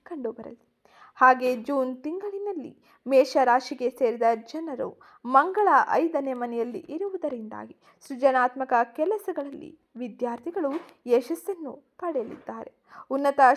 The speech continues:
ಶಿಕ್ಷಣಕ್ಕಾಗಿ ಕಲಿಯಲು ಬಯಸುವವರು ಉತ್ತಮ ಅವಕಾಶಗಳನ್ನು ವಿದ್ಯಾಸಂಸ್ಥೆಯಲ್ಲಿ ನೀವು ಅವಕಾಶಗಳನ್ನು,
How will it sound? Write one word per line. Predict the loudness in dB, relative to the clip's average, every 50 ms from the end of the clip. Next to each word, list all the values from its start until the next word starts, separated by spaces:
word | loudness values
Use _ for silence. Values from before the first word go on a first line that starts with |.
| 4 -2 -6
ಶಿಕ್ಷಣಕ್ಕಾಗಿ | -6 -6 -6 -4 -4 -4 -2 -4 -6 _ -6 -6 -6 -6 -8 -12 -18 -20 _ _ _ _ _
ಕಲಿಯಲು | 4 4 4 4 6 4 4 4 2 0
ಬಯಸುವವರು | -2 0 0 0 0 0 -4 -6 -4 -2 0 0 0 0 0 0 -2 -2 -4 -6 -8 -12 -8 -6
ಉತ್ತಮ | -6 -2 0 0 2 2 2
ಅವಕಾಶಗಳನ್ನು | 2 2 2 2 2 0 -2 -2 -4 -4 -2 -4 -6 -6 -6 -6 -8 -8 -10 -12 -16 -18 _ _ _ -8
ವಿದ್ಯಾಸಂಸ್ಥೆಯಲ್ಲಿ | -6 -6 -4 0 0 2 2 2 2 0 -2 -2 -2 -4 -10 -6 -4 -2 -2 0 0 -2 -4 -4 -4 -4 -6 -6 -8 _ -16 -8
ನೀವು | -2 0 0 0 0 0 0 0 -2 -2 -4 -10 -6 -2
ಅವಕಾಶಗಳನ್ನು, | -2 0 0 -2 -2 0 0 0 0 -2 -4 -4 -4 -4 -4 -6 -10 -12 -16